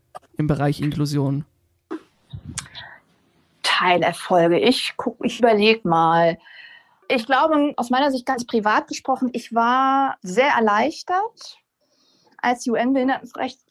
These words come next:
Speaker 2: Behindertenrechtskonvention ratifiziert wurde und wir die Inklusion hatten und nicht mehr die Integration.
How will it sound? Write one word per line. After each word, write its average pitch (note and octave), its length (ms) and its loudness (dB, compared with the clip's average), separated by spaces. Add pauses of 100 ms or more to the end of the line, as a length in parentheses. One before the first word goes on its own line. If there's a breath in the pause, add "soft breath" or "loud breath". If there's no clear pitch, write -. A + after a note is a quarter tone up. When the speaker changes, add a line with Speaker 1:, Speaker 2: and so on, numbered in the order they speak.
Speaker 2:
Behindertenrechtskonvention A#3 1700 4
ratifiziert G#3+ 880 -2
wurde E4+ 400 0
und A#3+ 320 0
wir B3 400 6
die A3 220 2
Inklusion A#3 640 4
hatten A3+ 280 2
und G#3+ 140 0
nicht - 240 -2
mehr G#3 80 -2
die G#3 100 2
Integration. A3 920 2